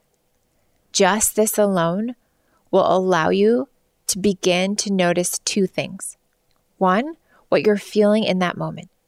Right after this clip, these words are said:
By simply noticing what caused you to get triggered, you can then become a witness to how you feel. And then you'll be able to connect to your truth and begin to question what you truly need in that moment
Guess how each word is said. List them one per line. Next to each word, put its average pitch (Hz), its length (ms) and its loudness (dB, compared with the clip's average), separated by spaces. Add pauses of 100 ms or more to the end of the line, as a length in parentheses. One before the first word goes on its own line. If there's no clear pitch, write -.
(360)
By 175 100 2
simply 196 480 2
noticing 190 460 2
what 196 180 0
caused 175 380 -2
you 175 80 0
to 170 80 -2
get 160 160 -4
triggered, 214 440 0 (1000)
you 190 120 2
can 185 280 0
then 185 280 0
become 190 300 -4
a 170 80 -2
witness 220 640 -2 (160)
to 185 100 -6
how 175 180 0
you 170 200 0
feel. 165 360 -14 (960)
And 185 240 0
then 247 460 2 (720)
you'll 202 140 4
be 196 200 4
able 185 180 2
to - 160 -4
connect 220 640 -4
to - 160 -4
your 233 200 4
truth - 520 -6 (540)
and 185 100 0
begin 202 300 2
to - 100 -4
question 220 580 -2
what 196 160 0
you 202 120 0
truly 208 400 2
need 208 340 0
in 180 160 -2
that 180 200 -4
moment 151 480 -10